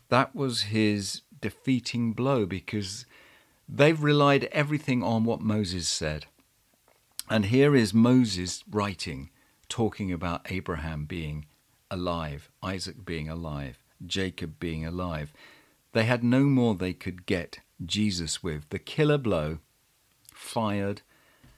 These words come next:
their argument destroyed, and off they go. And then the next line, <laughs> the Pharisees are in. But that's not for this week. What Jesus was basically doing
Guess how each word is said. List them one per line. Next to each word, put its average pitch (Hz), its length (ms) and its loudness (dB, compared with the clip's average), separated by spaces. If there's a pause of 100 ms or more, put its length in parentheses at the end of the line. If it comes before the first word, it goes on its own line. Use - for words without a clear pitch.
(280)
their 131 280 6
argument 110 400 4
destroyed, 82 760 -2
and 90 140 -8
off 90 240 -8
they 85 160 -4
go. 80 440 -6 (100)
And 92 180 -6
then 87 380 -6 (320)
the 95 100 -2
next 98 320 -4
line, 80 380 -4 (200)
<laughs> - 200 -12
the 98 160 -4
Pharisees 85 640 -2
are 82 120 -4
in. 78 200 -2
But 92 180 -8
that's - 420 -2
not 113 320 0
for 90 180 -8
this 87 280 -4
week. 69 380 -8 (3250)
What 160 260 2
Jesus 202 420 2
was 139 140 0
basically 120 520 0
doing 82 500 -2